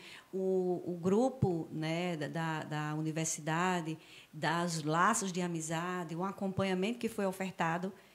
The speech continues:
ele foi, modificou esse pensamento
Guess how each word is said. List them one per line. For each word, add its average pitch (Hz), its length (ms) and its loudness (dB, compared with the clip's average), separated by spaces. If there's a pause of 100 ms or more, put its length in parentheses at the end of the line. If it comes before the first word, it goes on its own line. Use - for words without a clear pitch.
(200)
ele 185 200 -6
foi, 196 400 -4 (260)
modificou 226 680 -4
esse - 200 -8
pensamento 185 720 -2